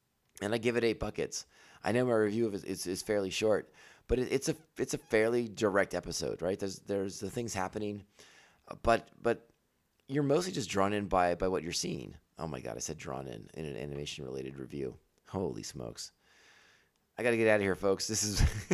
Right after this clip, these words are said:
<laughs> good night, everybody. I'll see you later. Woo!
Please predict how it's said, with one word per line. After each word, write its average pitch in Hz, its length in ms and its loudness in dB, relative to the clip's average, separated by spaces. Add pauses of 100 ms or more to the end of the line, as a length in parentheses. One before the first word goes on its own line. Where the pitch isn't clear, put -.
(160)
<laughs> - 400 -4
good 147 140 4
night, 160 220 8
everybody. 139 440 6
I'll 104 120 -6
see 156 160 -6
you 160 80 2
later. 131 340 2 (320)
Woo! 392 760 8